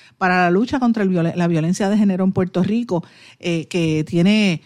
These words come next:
tiene que ver con toda la cris-, la crisis que estamos viviendo a nivel de mujeres y a nivel de familia también, porque me gusta enmarcarlo, ¿verdad? Y yo sé que a las feministas a veces no les gustan, la, las líderes feministas no lo, no lo quieren plantear así,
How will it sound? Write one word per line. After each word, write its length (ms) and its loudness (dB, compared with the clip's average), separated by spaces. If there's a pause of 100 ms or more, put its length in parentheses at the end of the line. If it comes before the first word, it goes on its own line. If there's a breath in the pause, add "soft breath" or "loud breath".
(320 soft breath)
tiene 180 2
que 100 2
ver 140 0
con 180 2
toda 220 2
la 140 0
cris-, 320 -4
la 180 -2
crisis 260 -4
que 60 -6
estamos 300 2
viviendo 300 2
a 40 2
nivel 380 0
de 160 0
mujeres 400 2
y 60 -2
a 40 2
nivel 320 0
de 120 0
familia 520 2
también, 320 0
porque 320 -2
me 180 -2
gusta 280 -4
enmarcarlo, 680 0
¿verdad? 380 -2
Y 120 -6
yo 100 -8
sé 120 -6
que 40 -8
a 60 0
las 80 -2
feministas 460 -2
a 20 0
veces 200 -2
no 100 0
les 100 -2
gustan, 400 -4 (380 soft breath)
la, 140 -4
las 180 -2
líderes 280 0
feministas 440 -2
no 300 -2
lo, 220 0
no 200 2
lo 300 0 (220)
quieren 280 0
plantear 380 0
así, 340 -6